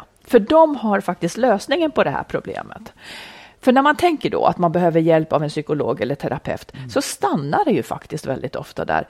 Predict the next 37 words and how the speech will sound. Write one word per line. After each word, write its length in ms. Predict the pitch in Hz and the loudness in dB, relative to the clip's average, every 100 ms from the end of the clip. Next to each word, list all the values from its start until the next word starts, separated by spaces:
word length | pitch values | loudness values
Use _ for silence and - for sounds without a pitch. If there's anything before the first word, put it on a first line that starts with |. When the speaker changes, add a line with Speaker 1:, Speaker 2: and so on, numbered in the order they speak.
| - | -8
Speaker 2:
Mm. 160 | - | -2
Speaker 1:
För 100 | 78 | 4
vem 180 | 254 254 | 4 2
ska 160 | - 247 | 0 -2
man 200 | 233 185 | 0 0
gå 220 | 220 370 - | 0 -2 -10
till? 260 | - - - _ _ | -14 -16 -20 _ _
Eh, 180 | 185 165 | -2 0
det 100 | 190 | 2
är 20 | 247 | 0
liksom 220 | 277 277 | 0 -2
omöjligt 600 | - 285 190 247 262 196 | 2 2 4 2 2 0
att, 140 | 180 - | 0 2
att 120 | 196 | 2
veta 340 | 202 214 - 269 | 2 0 0 0
och 100 | 202 | 2
hitta 240 | 214 220 | 2 2
rätt, 200 | 233 339 | 2 -2
Speaker 2:
Ja, 180 | 120 131 | 0 2
Speaker 1:
tycker 120 | 160 | 4
Speaker 2:
ja, 40 | 139 | 4
Speaker 1:
jag. 80 | 127 | 4
Speaker 2:
det 40 | |
är 40 | 151 | 2
helt 200 | 156 135 | 2 0
omöjligt. 500 | 143 139 - 78 - - - | 0 0 -2 -4 -6 -20 -12
Men 360 | - 156 175 190 - | 2 4 4 0 -10
det 120 | - 170 | -2 0
här, 440 | 220 170 - 110 - - - | 2 2 0 -6 -12 -20 -6
det 100 | - | 0
har 120 | 156 | 2
Mila 360 | 190 185 208 156 | 4 2 4 4
gjort 240 | 127 110 | 4 2
ett 100 | 113 | -2
stort 380 | - - 123 - | -4 -2 -2 -2
jobb 180 | 160 98 | -2 -2
med. 180 | 90 64 | -4 -6